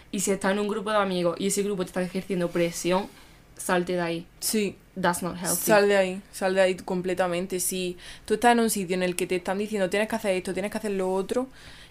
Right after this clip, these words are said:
Speaker 2: y s-, aunque, y a lo mejor no te lo dicen directamente, pero si
Speaker 1: Mm.
Speaker 2: no lo haces, te tratan distinto.
Speaker 1: Sí.
Speaker 2: Es como que, mm, te miran por encima del hombro, o a lo mejor yo conozco gente que en su grupo de amigos, pues, era la única persona que no había tenido relaciones sexuales.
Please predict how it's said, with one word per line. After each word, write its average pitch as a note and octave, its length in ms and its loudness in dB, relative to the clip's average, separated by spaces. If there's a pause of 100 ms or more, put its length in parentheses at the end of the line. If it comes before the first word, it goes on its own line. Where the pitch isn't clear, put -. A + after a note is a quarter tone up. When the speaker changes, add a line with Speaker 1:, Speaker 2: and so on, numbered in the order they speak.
(120)
Speaker 2:
y G#3+ 220 0
s-, - 360 0 (280)
aunque, G#3+ 340 2
y A3 140 2
a A#3 60 12
lo A3+ 60 10
mejor C4+ 400 6 (220)
no C4 180 8
te D#4 80 6
lo D4 60 6
dicen D4 240 4
directamente, G3+ 680 4
pero F#3+ 360 2 (180)
si C#4 160 10
Speaker 1:
Mm. - 40 10
Speaker 2:
no C#4 100 12
lo E4+ 100 12
haces, D#4+ 540 8
te A3+ 100 4
tratan A3+ 280 8
distinto. F3+ 640 -2
Speaker 1:
Sí. F#3+ 360 0 (460)
Speaker 2:
Es B3 140 8
como B3 280 6
que, G#3 260 8
mm, G3 200 -2 (160)
te A#3 100 6
miran A#3 220 6
por G#3 100 4
encima G#3 300 2
del G3+ 100 4
hombro, A#3 500 8 (340)
o G#3+ 100 2
a - 20 6
lo G#3 80 4
mejor A#3 400 6 (220)
yo A3 220 2
conozco B3 360 6
gente B3 360 2
que F#3 140 2
en F#3 60 -2
su G3 140 0
grupo G#3 260 2
de A#3+ 60 4
amigos, B3 440 2
pues, F#3 240 0
era G3 220 2
la G3 100 0
única G3+ 240 -2
persona G#3+ 360 -4
que F3+ 420 0
no F#3 80 -6
había F#3 160 -2
tenido F#3 200 -4
relaciones F3+ 400 -8
sexuales. E3+ 420 -10